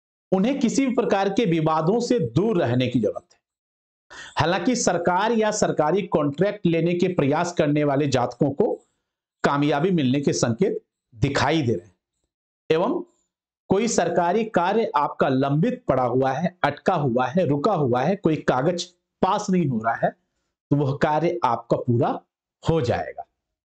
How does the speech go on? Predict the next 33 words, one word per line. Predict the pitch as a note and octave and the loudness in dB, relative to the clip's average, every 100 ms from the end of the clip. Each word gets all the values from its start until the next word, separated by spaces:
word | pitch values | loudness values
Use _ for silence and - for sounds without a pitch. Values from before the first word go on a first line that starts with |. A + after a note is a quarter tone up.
| _ _ _ _ _ _ _ _ - - - - D#3 | _ _ _ _ _ _ _ _ -18 -16 -16 -6 -2
आर्थिक | E3 F#3 C#4 D4 C#4+ | 0 0 -2 -2 0
पक्ष | B3 B3 - - D3+ | -2 -2 -10 -4 -2
आपका | E3 - F3+ | -2 0 -2
पहले | - D#3+ F3 G#3 | 0 0 0 0
से | - - - | -2 -2 0
अधिक | C#3+ F3 F3+ B2+ | 0 0 0 0
मजबूत | A#2+ A2+ E3 G3 | 0 0 0 0
होगा | E3+ F#3+ A3 - - _ _ | 0 0 0 -2 -8 _ _
एवं | E3 F3 F3 - | 0 0 -6 -2
आय | D#3 G3 | 0 0
के | G#3+ E3+ | 0 -2
साधन | - B2+ A2 A#2 | 0 -2 0 -2
भी | A2 C#4+ - _ _ G#2+ | 0 0 -4 _ _ -2
बनते | C3+ B2+ A#2+ B2+ | 0 0 0 0
रहेंगे। | G2 - _ _ _ _ _ _ _ | -2 -8 _ _ _ _ _ _ _
प्रेम | D#3+ G3+ B3+ | -2 0 0
संबंध | A#3+ A3 A3+ G#3+ | 0 0 0 0
की | G#3+ | 0
यदि | A3 A3 | 0 0
बात | G3 G3+ G3+ | 0 -2 -2
करें | G#3+ A3 | -2 0
तो | G3+ | 0
सूर्यदेव | E3 D3+ D3+ F3 G3 | 2 2 2 0 0
का | E3+ | 0
यह | D3 C#3 | 2 0
गोचर | B2+ C3 C3 G3 - - | 0 0 0 -2 -2 -2
आपके | C#3 - D3 | -2 0 0
लिए | C3+ C3 | 2 0
बेहतर | C3+ B2 G3+ F#3+ | 0 0 0 0
परिणाम | E3 B2+ C#3+ B3 - _ _ G2+ | 0 0 0 -2 -6 _ _ -4
देने | B2 C3+ | 0 0
वाला | D#3+ D#3 E3 | 0 0 0
है। | D#3 | -2